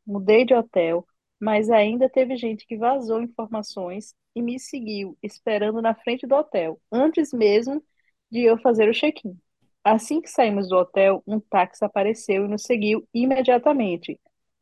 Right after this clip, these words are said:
com o que eu realmente, com o que eu realmente não estava bem. Por favor, não se comportem assim novamente. Quando eu real-, é, quando nos encontrarmos em eventos ou em locais públicos,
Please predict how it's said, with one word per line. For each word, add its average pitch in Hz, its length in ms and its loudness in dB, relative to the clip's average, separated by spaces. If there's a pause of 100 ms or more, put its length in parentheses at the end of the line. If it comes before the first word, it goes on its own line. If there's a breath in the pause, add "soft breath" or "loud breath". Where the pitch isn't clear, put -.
(100)
com 240 240 4
o 240 60 0
que 262 160 -2
eu 214 140 4
realmente, 233 800 -2 (1080)
com 247 180 2
o 247 40 -2
que 269 120 -2
eu 233 140 4
realmente 247 460 2
não 254 140 -4
estava 269 400 2
bem. 190 380 -2 (880)
Por 285 160 -2
favor, 190 600 -2 (240)
não 247 220 -4
se 285 140 -10
comportem 247 560 0
assim 247 240 -6
novamente. 220 840 -4
Quando 233 240 0
eu 233 60 4
real-, 247 440 2 (100)
é, 190 320 -2 (120)
quando 240 220 -6 (180)
nos 226 300 -2
encontrarmos 202 800 2
em 185 160 -2
eventos 196 600 -6 (120)
ou 247 180 4
em 240 60 -4
locais 190 520 0
públicos, 196 480 -8